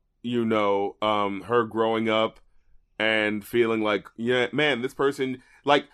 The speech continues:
basically talking about three different topics, uh, three different things in her life that made her feel safe or made her feel, you know,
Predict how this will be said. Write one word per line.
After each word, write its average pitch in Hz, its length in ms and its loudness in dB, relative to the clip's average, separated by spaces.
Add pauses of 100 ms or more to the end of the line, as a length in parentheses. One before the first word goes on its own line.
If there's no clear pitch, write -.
(100)
basically 196 380 2
talking 156 400 -2
about 127 340 2
three 139 280 2
different 123 420 0 (200)
topics, - 680 -4 (400)
uh, 104 400 0
three 139 180 0
different 131 300 -4
things 120 220 -2
in 113 80 -6
her 110 140 0
life 101 300 0
that 95 160 -6
made 101 280 -2
her 98 340 -2
feel 92 300 -4
safe - 480 -10 (460)
or 113 160 2
made 113 200 0
her 107 120 -2
feel, 98 440 -2
you 101 140 -6
know, 87 300 -6